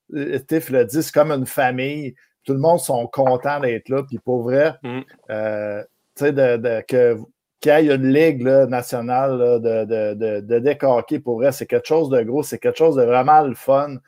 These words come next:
Speaker 1: Puis que des gars comme toi qui s'impliquent, pour vrai, là, ça, c'est A one, euh, pour vrai, là, wow,
Speaker 2: Chapeau,
Speaker 1: euh, gros
Speaker 2: buddy.
Speaker 1: merci, là.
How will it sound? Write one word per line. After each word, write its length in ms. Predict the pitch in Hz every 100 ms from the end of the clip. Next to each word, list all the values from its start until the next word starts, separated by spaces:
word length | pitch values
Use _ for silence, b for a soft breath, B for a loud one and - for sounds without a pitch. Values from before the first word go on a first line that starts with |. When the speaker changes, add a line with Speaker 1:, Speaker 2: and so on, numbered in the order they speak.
| _ _ _
Speaker 1:
Puis 100 | 127
que 380 | - 131 120 120
des 200 | 117 123
gars 160 | 127 151
comme 220 | 151 123
toi 140 | 151 151
qui 120 | -
s'impliquent, 560 | - 120 117 127 143 139
pour 220 | 113 113
vrai, 200 | 131 131
là, 220 | 120 120 - _ _ _
ça, 160 | - 123
c'est 280 | 120 110 -
A 160 | 117 123
one, 440 | 120 127 135 127
euh, 240 | 113 107 104
pour 140 | 117 113
vrai, 260 | 120 131
là, 100 | 120
wow, 320 | 113 117 123 127
Speaker 2:
Chapeau, 220 | 117 131
Speaker 1:
euh, 40 | 127
gros 140 | 113
Speaker 2:
buddy. 120 | 165 170
Speaker 1:
merci, 420 | 147 - 135 120
là. 100 | 110